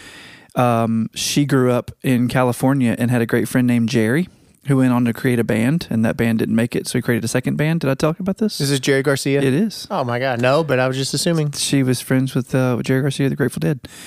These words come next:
Speaker 1: And then the book is about how she, uh, she married the love of her life, who's a physicist. Their first child ended up developing, uh, um, pulmonary hypertension.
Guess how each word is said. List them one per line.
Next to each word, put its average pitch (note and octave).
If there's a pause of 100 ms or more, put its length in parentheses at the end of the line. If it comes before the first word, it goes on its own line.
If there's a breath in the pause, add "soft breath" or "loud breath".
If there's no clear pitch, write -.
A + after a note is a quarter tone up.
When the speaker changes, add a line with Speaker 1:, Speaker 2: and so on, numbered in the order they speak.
(440 loud breath)
Speaker 1:
And D#3
then D#3
the C#3+
book C3+
is A#2
about A2
how A2
she, A2
uh, G#2
she A2+
married A2
the G#2+
love B2
of A#2+
her A#2+
life, B2+
who's A#2
a A#2
physicist. A#2+
Their A#2
first A#2
child A2+
ended A2
up G2+
developing, A2
uh, G#2+ (840 loud breath)
um, - (2250)
pulmonary B2+
hypertension. G2